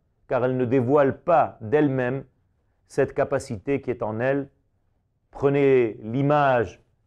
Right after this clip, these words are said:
d'un gros avion qui, au lieu de voler dans l'espace, eh bien, roulerait sur la piste sans arrêt d'un pays à l'autre. Ça veut dire qu'il a un moteur qui lui permet,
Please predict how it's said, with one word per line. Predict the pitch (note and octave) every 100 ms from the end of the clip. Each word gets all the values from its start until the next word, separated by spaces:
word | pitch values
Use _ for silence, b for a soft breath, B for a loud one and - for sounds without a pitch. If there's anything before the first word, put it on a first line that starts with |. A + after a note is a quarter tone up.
| -
d'un | G2+ B2 A#2
gros | C3 C#3+ C3
avion | A2+ B2+ D3+ F3 _ _ _ _ _ _ _
qui, | - C#3+ C#3+ -
au | A#2+
lieu | B2 D3
de | A#2+
voler | C3 G#2+ B2 D3 C3 C#3+ - _ _ _ _ _ _ _ _ C3
dans | C3+
l'espace, | A#2+ - C3+ C#3 C#3+ - _ _ _ _
eh | A2+
bien, | A#2+
roulerait | G#2+ C#3 A#2+ B2+ C#3 - _ _
sur | - B2+
la | A#2+
piste | - C#3+ C#3 _ _ _
sans | - D3 B2
arrêt | G#2+ A#2 - _
d'un | A#2+ B2
pays | B2 A2+ A#2
à |
l'autre. | G2 D#2+ _ _ _ _ _ _
Ça | A#2+
veut | B2+
dire | D3+ D3+
qu'il | C#3
a | C#3 C3
un |
moteur | C#3 C#3+ C#3+ C#3 A#2 F#2+ _
qui | B2+
lui | B2
permet, | A#2 C#3 C3 D3 A#2+ -